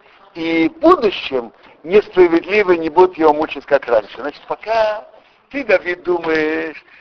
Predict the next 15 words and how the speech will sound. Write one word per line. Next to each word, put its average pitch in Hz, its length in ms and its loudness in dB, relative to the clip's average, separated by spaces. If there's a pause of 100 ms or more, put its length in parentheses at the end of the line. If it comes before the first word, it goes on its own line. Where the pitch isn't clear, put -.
что - 160 -12
пришло 160 460 -14
уже 156 200 -10
время 156 320 -8
покоя 160 640 0
от - 160 -14
врагов 135 380 0
вокруг, 117 360 -10 (600)
это - 200 -18
не 165 160 -20
так. - 180 -20 (1400)
Так - 160 -12
он 202 160 -2
понял, 160 440 0
что 147 680 -12